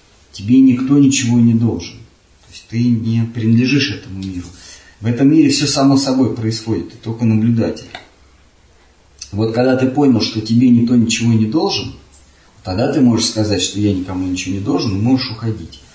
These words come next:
И я тебя, Кришна говорит в последней главе, в последнем стихе, «Тадвидхи,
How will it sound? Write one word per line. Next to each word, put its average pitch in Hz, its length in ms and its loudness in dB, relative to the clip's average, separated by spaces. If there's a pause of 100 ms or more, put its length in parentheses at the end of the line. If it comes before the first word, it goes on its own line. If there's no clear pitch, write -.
(560)
И - 60 -14
я 104 280 -2
тебя, 131 400 0
Кришна 95 380 -8
говорит 95 240 -10 (360)
в - 100 -16
последней 92 500 -8
главе, 110 280 -4
в - 60 -6
последнем 95 460 -4
стихе, 139 500 -6 (540)
«Тадвидхи, 120 680 -2